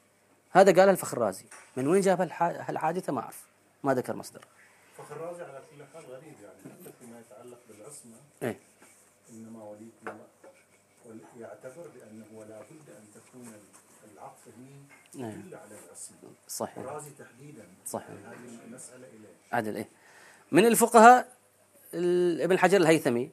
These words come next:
Speaker 1: اللي قلت صاحب صواعق المحرقة يقول: "ودعواها أنه نحلها فدك لم تأتي عليها ببينة إلا بعلي وأم أيمن"، فذكر الحادثة. لكن من وين جبت هالكلام؟ ما موجود.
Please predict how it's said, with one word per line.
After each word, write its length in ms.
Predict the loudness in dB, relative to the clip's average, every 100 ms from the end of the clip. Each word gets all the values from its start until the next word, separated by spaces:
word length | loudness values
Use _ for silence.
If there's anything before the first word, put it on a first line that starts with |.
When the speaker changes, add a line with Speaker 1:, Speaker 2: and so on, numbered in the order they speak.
| -10
Speaker 1:
اللي 460 | -6 -2 0 0 -2
قلت 200 | -2 0
صاحب 220 | 0 0
صواعق 320 | 0 0 0 -2
المحرقة 380 | -6 -6 -8 -10 -14 _ _ -20 -14 2
يقول: 320 | 4 8 8
"ودعواها 840 | 8 8 8 10 8 8 6 4 4
أنه 440 | 4 4 4 2
نحلها 520 | 2 4 6 6 4
فدك 400 | 4 4 4 4
لم 180 | 4 4
تأتي 360 | 4 2 2 2
عليها 360 | 2 4 4
ببينة 600 | 2 2 2 2 0 2
إلا 200 | 4 4
بعلي 420 | 4 4 2 0
وأم 320 | 0 0 0 -2
أيمن"، 240 | -4 -6 -12 _ 0
فذكر 300 | 2 4 0
الحادثة. 420 | 0 -2 -4 -12 -20 -20 -20 -12
لكن 220 | -8 -4
من 80 | 0
وين 140 | 0
جبت 180 | -2 -4
هالكلام؟ 300 | -6 -6 -4
ما 100 | -4
موجود. 280 | -6 -10